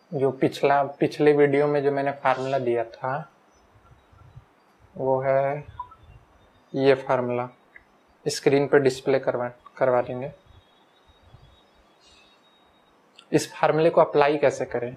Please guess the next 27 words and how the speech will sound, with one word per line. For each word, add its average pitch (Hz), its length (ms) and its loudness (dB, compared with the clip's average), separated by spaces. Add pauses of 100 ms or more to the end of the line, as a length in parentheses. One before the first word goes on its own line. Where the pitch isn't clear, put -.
(160)
ठीक 147 180 -4
है? 143 180 0 (1120)
L 143 220 4
equal 143 300 2
to 143 140 2
hundred 143 520 4 (220)
upon 139 380 2
में 139 100 0
है, 135 200 0
hundred 127 360 2
upon 127 260 -2
V 127 160 0
minus 117 380 -4
P, 117 200 -6 (340)
ठीक - 180 -6
है? 131 180 -2 (920)
इसमें 165 540 0
ये 160 220 2
कह 156 300 4
क्या 156 200 2
रहा 151 100 4
है 147 80 0
और 143 140 2
आप 143 220 0
कैसे 135 260 0
apply 127 340 0
करें? 120 300 -4